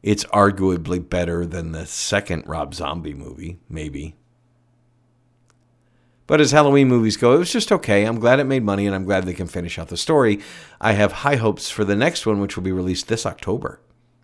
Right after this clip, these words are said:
This one was delayed, so we, we get a shorter window between Halloween Kills and Halloween Ends.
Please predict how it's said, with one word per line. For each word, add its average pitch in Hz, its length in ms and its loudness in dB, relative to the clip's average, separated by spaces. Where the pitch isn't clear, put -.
This 113 200 0
one 110 80 0
was 98 120 0
delayed, 90 500 -2
so 80 200 -8
we, 92 180 0
we 92 200 -4
get 98 120 2
a 87 40 -2
shorter 92 340 -2
window 87 460 -4
between 78 580 -10
Halloween 82 500 -8
Kills 82 480 -2
and 71 320 -8
Halloween 73 580 -8
Ends. 65 960 -10